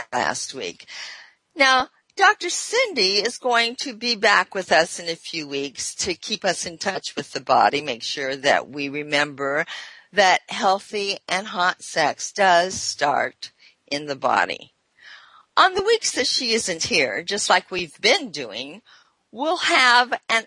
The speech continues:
expert in the field that we'll be discussing that day. And they'll be able to give you some information about how their expertise can affect your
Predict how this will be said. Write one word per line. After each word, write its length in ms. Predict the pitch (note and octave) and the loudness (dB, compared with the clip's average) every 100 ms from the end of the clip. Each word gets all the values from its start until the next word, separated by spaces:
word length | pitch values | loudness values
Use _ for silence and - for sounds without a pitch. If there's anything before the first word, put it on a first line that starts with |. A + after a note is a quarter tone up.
| - | -4
expert 680 | C#4+ - - - D#3 D#3+ - | -6 -6 -16 -14 -16 -14 -14
in 300 | G3+ A3 A3 | -12 -12 -14
the 100 | G#3 | -16
field 640 | - A#3+ G#3+ C3+ A#2+ D3 - _ _ - | -14 -6 -2 -2 -2 -4 -6 _ _ -4
that 160 | F3+ F3+ | -4 -2
we'll 160 | G3+ | -8
be 180 | F3 F#3+ | -10 -12
discussing 880 | F3 F#3 - A#3+ A#3+ - C#3 B2+ D3 _ | -10 -10 -4 0 0 -2 -6 -8 -18 _
that 420 | - C#3+ A#2 - C3 | -8 -2 -2 -2 -8
day. 460 | C3 - D2+ F2+ - - - - _ _ - | -6 -6 -10 -16 -18 -18 -18 -20 _ _ 0
And 280 | B3 B3+ A#3+ | 2 2 6
they'll 320 | C#4+ B4+ G#4 | 6 6 4
be 160 | A#3 | 4
able 240 | F3 E3 F#3+ | 4 2 -4
to 120 | G3 | -8
give 200 | F3+ G3+ | -6 -6
you 100 | F#3+ | -6
some 220 | - G#3+ | -8 -6
information 1080 | E3 A3+ - A3 F#3+ G3 A3 - - E3+ F3+ - | -4 -4 -6 0 2 2 0 -4 -4 -4 -2 0
about 520 | F3+ E3+ F3 F3+ F3 | 2 4 4 4 2
how 560 | F3+ F3+ A#3 G#3+ G#3 G3+ | -2 -2 2 4 4 2
their 280 | G3 G#3+ | 0 2
expertise 1040 | - A3+ - - E3+ - C4+ C4+ D#3 F3 - - - - | 2 -2 -6 -14 -14 -10 -8 -8 -8 -10 -12 -14 -16 -14
can 280 | - C4 A#3 | -2 2 2
affect 540 | B3 - A#3+ - - A#3+ | 2 2 0 0 -12 -12
your 400 | G#3+ G3+ G3 | -10 -8 -8